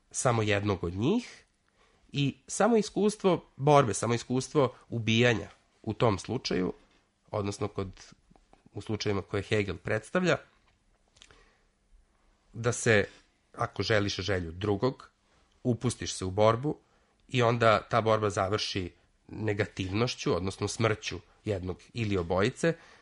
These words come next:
ta početna želja se ne ispunjava. Samo tamo gde se borba završi porazom jednog,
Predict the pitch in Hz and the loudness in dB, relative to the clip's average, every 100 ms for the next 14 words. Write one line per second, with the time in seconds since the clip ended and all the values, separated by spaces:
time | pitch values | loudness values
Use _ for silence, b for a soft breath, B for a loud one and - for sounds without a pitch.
0 | B - 127 - 104 - 101 - 98 101 | B 2 2 4 0 0 -4 -2 0 -2
1 | - 117 95 85 87 - 165 202 - - | -2 -4 -6 -6 -8 -2 2 4 4 -2
2 | _ b b b b - 165 185 160 113 | _ b b b b 0 4 6 6 4
3 | 107 165 202 b b - 120 113 123 123 | 4 2 0 b b -6 -4 -2 2 4
4 | 127 110 110 107 - - 139 135 113 95 | 4 4 4 2 0 0 6 8 8 4
5 | 98 95 101 95 | 0 0 -2 -4